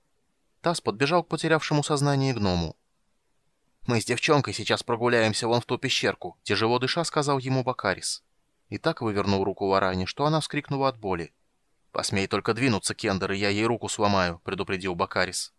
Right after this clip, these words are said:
"Да не вздумай нас беспокоить, пока мы будем развлекаться в пещере, потому что кинжал, который висит у меня на поясе, все время будет у горла вашей подружки. Усек, дрянной коротышка?" "У-, усек, господин", — заикаясь, отвечал Тасс.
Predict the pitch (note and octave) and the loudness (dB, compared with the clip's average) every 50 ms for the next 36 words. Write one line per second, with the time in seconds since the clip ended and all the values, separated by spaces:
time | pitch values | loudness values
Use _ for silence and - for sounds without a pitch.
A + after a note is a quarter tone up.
0 | _ _ _ _ _ _ - F2 F2 F2+ F#2 F#2 F#2 F#2+ G#2+ G#2 G#2+ G#2+ A2+ A2 | _ _ _ _ _ _ -10 -6 -4 -4 -4 -4 -2 0 2 2 4 4 4 2
1 | G2+ G2 G#2+ G2+ - - A#2+ - - D3+ B2+ G#2 - - G#2 G2+ - G#2 F#2+ G2 | 2 0 -4 -4 0 0 0 0 2 2 2 2 0 -2 -4 -2 0 0 2 2
2 | F#2+ G2 G2+ F#2+ G#2 G2 G2+ G2 G2+ G#2+ A2 - A2+ G#2 - - G#2+ - - B2 | 0 0 -2 -2 0 0 0 -2 -2 -2 -2 0 -2 -2 -2 -4 -8 -6 -8 -6
3 | - - - A2 F#2+ F2+ F2 - _ _ _ _ _ _ _ - D#2+ - - F#2 | -4 -2 -2 -2 -2 -2 -4 -8 _ _ _ _ _ _ _ -8 -4 -2 0 0
4 | G2 G2 - - G#2+ - A2+ A2+ G#2+ A#2+ D#3+ D3+ - - G#2 - G#2+ G2 G2 F#2+ | 0 0 -2 -4 -6 -2 -2 -2 2 4 4 4 4 2 0 0 0 0 0 0
5 | F#2+ G2+ - - G#2+ - G#2 G2+ G2+ G2 F#2+ G2 G2+ - - G#2 G2 F#2+ F2+ - | -2 -4 -6 -6 -4 -4 -2 0 2 2 4 2 2 2 2 0 0 0 -2 -4
6 | G2 F#2+ - - G#2+ G#2+ G#2+ G#2+ A2 A2 G#2+ A2 A2 A2+ - B2 A2 A2+ A#2 A2+ | -6 -6 -4 -2 0 2 2 2 2 2 0 0 0 0 0 -4 0 2 4 6
7 | A2+ A2+ A2+ A2 A2 A2 - A#2 - A#2+ A#2 A#2 A2 G2+ - - - F2 - _ | 6 6 6 6 6 4 4 0 4 4 4 4 4 0 -2 -4 -8 -12 -14 _
8 | _ _ _ _ _ _ _ - F2+ - - - D3+ D#3 C3 A#2 A#2 A#2+ A#2 A2 | _ _ _ _ _ _ _ -10 -4 -2 4 4 4 4 4 4 2 4 4 4
9 | G#2 G2 - G#2+ G#2 G#2+ - G#2+ F#2+ - - - F2 - _ _ _ _ _ _ | 2 4 4 2 2 2 2 -2 -4 -4 -4 -4 -6 -6 _ _ _ _ _ _
10 | _ _ _ _ _ _ _ _ _ _ _ _ _ - A3+ G#3 G#3+ - _ G#3+ | _ _ _ _ _ _ _ _ _ _ _ _ _ -6 -4 -4 -6 -6 _ -8
11 | G3 - - G#3+ G3 F3 E3 D#3 D#3 E3 E3 - - F#3 E3+ D#3 E3 D#3 D#3 - | -6 -2 -2 -4 -4 -4 -10 -8 -8 -6 -8 -2 -2 -2 0 0 0 -2 -2 -6
12 | _ _ _ G#2 G2+ G#2 G2 F#2+ - F#2+ F2+ F#2 - G2 - - G2+ - - F#2 | _ _ _ -6 -4 -2 -2 0 0 0 0 0 -2 -6 -6 -6 -8 -4 -2 -2
13 | F#2 - G2+ F#2+ - - - | -2 0 0 0 0 -2 -8